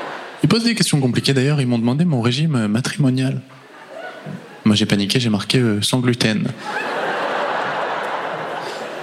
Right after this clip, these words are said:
J'ai peur de me faire cambrioler aussi, euh, parce qu'il y a un serrurier qui est venu chez moi. Il m'a dit : « Monsieur, on peut vous cambrioler très facilement. Il faut changer la serrure, ça coûte, euh, mille euros. »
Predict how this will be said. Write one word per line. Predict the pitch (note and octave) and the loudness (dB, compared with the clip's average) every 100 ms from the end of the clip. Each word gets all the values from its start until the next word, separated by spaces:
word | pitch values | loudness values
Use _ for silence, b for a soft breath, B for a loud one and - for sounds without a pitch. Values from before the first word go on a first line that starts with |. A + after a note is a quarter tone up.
| - - - | -12 -4 0
J'ai | D3+ | 2
peur | A#3 | 2
de | A3+ | 2
me | F#3+ | 2
faire | C#3+ | 2
cambrioler | B2+ A2+ A2 G#2 A#2+ | 2 4 4 4 4
aussi, | A2+ G2+ - B2 | 2 0 0 0
euh, | A#2 G#2+ | 0 0
parce | - | 0
qu'il | - | 0
y | |
a | A2 | 2
un | |
serrurier | - D3 C3 C3+ D3+ | 2 2 2 2 0
qui | A#2+ | 0
est | |
venu | A2+ | 2
chez | G#2+ A2+ | 2 2
moi. | A#2 D#3 - | 0 0 2
Il | A2 | 2
m'a | |
dit : « | G#2+ | 4
Monsieur, | A#2+ A#2 - D3+ | 2 2 2 2
on | C#3 | 2
peut | A2+ G#2+ | 2 2
vous | |
cambrioler | G#2+ G#2+ G#2+ G#2+ | 2 2 2 2
très | - D#3 | 2 2
facilement. | D#3 - B2+ C#3+ D#3+ C3 | 2 2 2 0 0 0
Il | |
faut | - G2+ | 0 0
changer | - C#3+ D3 | 2 2 2
la | C3+ | 2
serrure, | - A#2 C3+ C#3+ | 2 2 2 2
ça | - G#2+ | 0 2
coûte, | C#3+ C#3+ | 2 4
euh, | A2 | 4
mille | G#2 C#3 | 4 2
euros. » | A#2+ G#2+ | 2 2